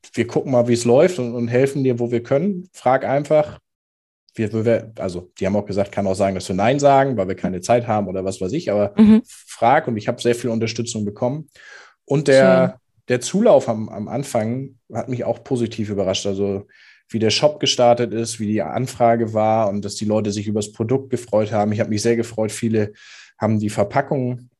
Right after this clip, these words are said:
Speaker 1: äh, sehr gelobt, was, was mich sehr gefreut hat, weil meine Frau da ja viel Arbeit reingesteckt hat. Ähm, und, ach, das waren einfach der viele Zuspruch, was man da,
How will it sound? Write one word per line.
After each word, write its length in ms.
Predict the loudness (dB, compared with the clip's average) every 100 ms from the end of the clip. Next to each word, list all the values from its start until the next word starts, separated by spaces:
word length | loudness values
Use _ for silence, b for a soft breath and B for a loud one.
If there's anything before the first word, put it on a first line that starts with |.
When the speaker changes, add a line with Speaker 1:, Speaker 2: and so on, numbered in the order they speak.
| _
Speaker 1:
äh, 260 | 0 4 4
sehr 240 | 4 2
gelobt, 460 | 2 2 2 0 -4
was, 280 | -10 -10 -8
was 160 | -6
mich 160 | -4 -4
sehr 140 | -2
gefreut 360 | -2 -2 -2 0
hat, 140 | 0
weil 100 | -2
meine 200 | -2 -4
Frau 240 | -4 -2 0
da 80 | 2
ja 100 | 0
viel 200 | -4 -4
Arbeit 320 | 0 0 0
reingesteckt 540 | -2 -2 -4 -6 -4
hat. 200 | -6 -6 _ B B B B
Ähm, 600 | -4 -2 -2 -4 -6 -10 -18 _ _ _
und, 800 | -6 -2 0 -2 -4 -10 -14 _ _ -20 -16
ach, 80 | -6
das 180 | -4 2
waren 120 | 4
einfach 300 | 4 4 2
der 240 | 4 0 0
viele 640 | -12 -20 _ _ -4 -2
Zuspruch, 480 | -2 -4 -4 -4 0
was 160 | 0 0
man 160 | 0
da, 380 | 2 2 2 -2